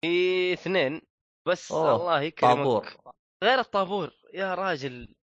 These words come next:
Speaker 1: ما في
Speaker 2: مرة.
Speaker 1: نظافة أصلًا، ما في نظافة والله كان.
Speaker 2: آه، أنا ترى عشان
Speaker 1: مرة.
Speaker 2: كذا ترى مسكت نفسي لين ما رحنا المطعم. لو تلاحظ إني
Speaker 1: لا.
Speaker 2: ما ولا فكرت. آه،
Speaker 1: ترى
Speaker 2: لأن
Speaker 1: والله إن اللي سويته، والله إن اللي سويته أنت كويس برضو، يعني شوف.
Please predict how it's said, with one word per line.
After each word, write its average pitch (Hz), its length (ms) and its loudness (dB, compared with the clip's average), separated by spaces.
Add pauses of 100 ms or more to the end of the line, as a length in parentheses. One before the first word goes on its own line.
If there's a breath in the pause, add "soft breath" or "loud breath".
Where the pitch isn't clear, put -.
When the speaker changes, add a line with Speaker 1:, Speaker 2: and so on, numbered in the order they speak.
(140)
Speaker 1:
ما 127 180 4
في - 60 -2
Speaker 2:
مرة. 147 100 2
Speaker 1:
نظافة 143 340 0
أصلًا، 104 320 -10 (300 loud breath)
ما 156 120 4
في 131 80 -4
نظافة 110 360 -6
والله 113 220 -6
كان. 117 220 -4 (460)
Speaker 2:
آه، 143 240 2
أنا 226 100 2
ترى 240 200 0
عشان 208 300 0
Speaker 1:
مرة. 135 100 -2
Speaker 2:
كذا 262 200 -4
ترى 196 280 -2
مسكت 190 540 -6
نفسي 185 460 -4
لين 180 200 -2
ما 160 220 0
رحنا 143 320 -2
المطعم. 120 380 -4 (360)
لو 113 120 2
تلاحظ 147 400 2
إني 156 160 -4
Speaker 1:
لا. 151 60 4
Speaker 2:
ما 151 480 -2 (340)
ولا 143 260 0
فكرت. - 580 -8 (240)
آه، - 840 -8 (340)
Speaker 1:
ترى 208 120 6
Speaker 2:
لأن 202 280 6
Speaker 1:
والله 202 80 2
إن 190 160 -2
اللي 180 140 -6
سويته، 190 380 -2
والله 185 260 0
إن 180 100 -2
اللي 170 120 -6
سويته 170 300 -2
أنت 160 140 -10
كويس 131 480 -4
برضو، 120 280 -8
يعني 117 300 -8
شوف. 135 180 -8